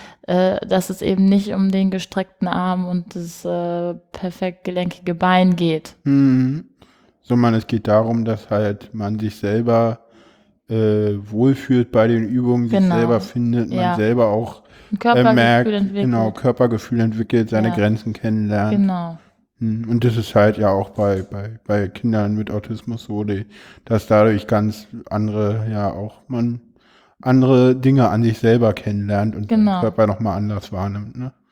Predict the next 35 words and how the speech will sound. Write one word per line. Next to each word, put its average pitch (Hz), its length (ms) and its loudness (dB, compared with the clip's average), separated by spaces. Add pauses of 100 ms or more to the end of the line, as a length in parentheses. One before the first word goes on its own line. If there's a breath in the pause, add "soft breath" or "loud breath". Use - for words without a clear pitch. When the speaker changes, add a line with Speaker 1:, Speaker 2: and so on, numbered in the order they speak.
(120)
Speaker 1:
Und 208 140 2
dass 214 180 2
man 214 200 4
dann 208 240 4
im 214 140 0
Grunde, 214 600 -2
ja, 190 300 0
also 185 720 -4
den 196 200 -4
Körper 208 680 -4 (180)
dazu, 190 440 -8
oder 190 240 -4
die 190 180 -12
Übung 214 300 2
dazu 190 280 -4
nutzt, 226 520 2 (480 loud breath)
ähm, 196 260 0
sich 196 200 -4
so 208 120 -2
in 208 100 2
Einklang 226 500 0
zu 214 160 -8
bringen, 226 460 2 (380 loud breath)
im 185 80 -8
Grunde 196 240 2
auch 185 160 -6
geistig, 220 600 2
dass 202 200 0
man 202 320 2
auch 190 160 -8
ein 196 140 0
bisschen 208 440 0
mehr 185 380 -2 (840)
ausfiltern 185 880 0
kann. 151 380 -8